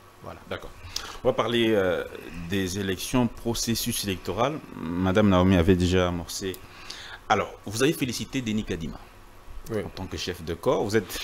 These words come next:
Speaker 2: d'ailleurs le plus jeune chef de corps de l'histoire de la R D C.
Speaker 1: Merci.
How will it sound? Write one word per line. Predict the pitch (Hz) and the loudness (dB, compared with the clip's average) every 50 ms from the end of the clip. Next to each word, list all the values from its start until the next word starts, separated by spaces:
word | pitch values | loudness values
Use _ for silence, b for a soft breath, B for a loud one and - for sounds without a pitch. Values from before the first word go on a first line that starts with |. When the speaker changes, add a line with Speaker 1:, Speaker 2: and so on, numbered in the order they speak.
| - - | -8 -4
Speaker 2:
d'ailleurs | 92 87 92 98 101 95 92 85 85 90 90 | -2 0 2 2 2 2 0 -2 -4 0 0
le | 95 | 0
plus | 90 - 127 | 0 2 2
jeune | 113 98 104 98 | 2 2 2 0
chef | 90 - 92 85 | 2 0 -2 0
de | 85 87 | 0 -2
corps | - 101 107 | 0 0 0
de | 104 104 | 0 0
l'histoire | 107 113 - - 143 139 110 | 0 -2 0 2 0 0 0
de | 107 101 | 0 -2
la | 95 92 92 92 | 0 0 0 0
R | 85 85 | -2 -4
D | 92 95 | -6 -6
C. | - - 160 165 185 247 - 123 120 110 | -4 -2 -2 -2 -2 -2 -4 -10 -10 -10
Speaker 1:
Merci. | 98 B B B B | -8 B B B B